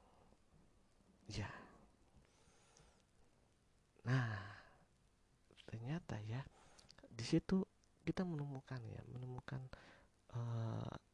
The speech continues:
ada suatu pola yang agak rentan menurut saya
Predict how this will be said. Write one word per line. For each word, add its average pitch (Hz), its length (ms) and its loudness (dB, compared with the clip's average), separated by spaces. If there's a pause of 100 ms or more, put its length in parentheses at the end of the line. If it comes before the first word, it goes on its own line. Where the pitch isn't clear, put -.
ada 127 320 0
suatu - 400 -2 (160)
pola 156 560 4
yang 139 240 2 (240)
agak - 420 -4 (220)
rentan 160 420 0 (140)
menurut 123 320 -2
saya 113 400 2